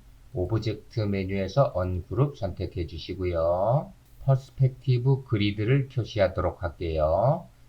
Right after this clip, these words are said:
툴박스에서 퍼스펙티브 그리드 툴을 선택해 주면 이와 같이 그리드가 표시가 되겠고요. 기본적으로 육각형에서 보면 왼쪽에 파란 면이 선택이 되어 있습니다.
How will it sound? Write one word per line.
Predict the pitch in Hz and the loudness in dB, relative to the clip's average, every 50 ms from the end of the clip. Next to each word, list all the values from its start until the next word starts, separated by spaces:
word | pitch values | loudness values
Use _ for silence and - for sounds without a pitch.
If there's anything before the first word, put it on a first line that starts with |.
| - - - | -20 -20 -4
툴박스에서 | - 143 143 139 127 - - 110 107 - - - 113 107 104 95 - - 90 90 98 104 90 67 - - - - - - - - - - - | 0 2 4 4 4 2 2 0 0 0 -4 -6 -4 -4 -4 -4 -2 0 4 4 6 6 6 4 2 -2 -6 -16 -20 -20 -20 -20 -20 -4 0
퍼스펙티브 | 131 127 127 - - - 135 120 - - - 120 113 113 123 135 131 131 - | 2 2 2 0 0 0 2 2 2 0 -2 -2 0 2 4 4 4 2 -2
그리드 | - - 98 95 101 98 101 101 95 - | -4 -2 0 0 0 0 -2 -4 -4 -6
툴을 | - - 104 101 127 131 - - | -6 -6 -2 0 0 0 0 -4
선택해 | - - 107 98 - 101 92 - - 95 82 | -6 -6 -6 -4 -4 -4 -4 -4 -4 -4 -4
주면 | - 90 87 85 80 80 87 95 107 123 147 165 - - - - - - - | -4 -4 -2 0 0 2 2 4 4 4 2 2 -2 -8 -18 -20 -20 -18 -10
이와 | 92 95 98 101 101 101 | -4 -2 2 4 4 6
같이 | 104 98 - - - 113 - | 4 4 2 0 -4 -6 -4
그리드가 | - 95 87 92 92 90 98 95 113 120 120 - | -4 -4 -2 -2 -2 -2 -2 2 4 4 4 4
표시가 | - 117 - - 107 101 98 90 | 2 -6 -8 -4 0 0 0 0
되겠고요. | 87 85 80 87 85 - - 98 90 85 80 85 95 95 76 69 - - - - - - - - - | 0 -2 -4 -4 -6 -4 -4 -2 0 2 4 4 6 4 4 2 -2 -6 -12 -20 -20 -20 -20 -20 -14
기본적으로 | - - 110 107 117 117 117 120 113 117 117 113 120 120 131 139 127 | -4 -2 2 4 4 4 4 4 4 4 4 4 4 6 6 6 4
육각형에서 | 92 90 87 - 113 101 - - 107 101 101 98 95 - 110 101 | 4 0 2 4 4 4 4 2 -2 -2 0 -2 0 0 0 0
보면 | 92 90 87 90 87 82 80 85 95 107 127 151 143 - - - - - - | 0 0 -2 0 0 0 0 0 2 4 2 2 2 -2 -10 -20 -20 -12 -6
왼쪽에 | - 87 95 101 104 101 - - 120 110 104 117 113 113 - | -2 0 0 0 0 -2 -2 -2 -2 0 0 -2 -4 -4 -6
파란 | - - 123 117 117 117 113 110 110 107 104 104 | -8 -4 0 2 4 4 4 4 2 2 0 0
면이 | 101 95 95 95 107 131 139 | 2 2 2 4 4 2 2
선택이 | 135 - 113 101 101 - 95 85 85 80 | 2 0 -2 -4 -2 -4 -4 -2 -2 -2
되어 | 82 82 82 80 80 | -2 -2 -2 -2 -4
있습니다. | 80 - - 87 82 80 80 76 80 80 82 85 90 101 110 127 147 - - | -4 -6 -8 -8 -6 -6 -2 0 0 2 2 2 2 4 4 4 2 2 -2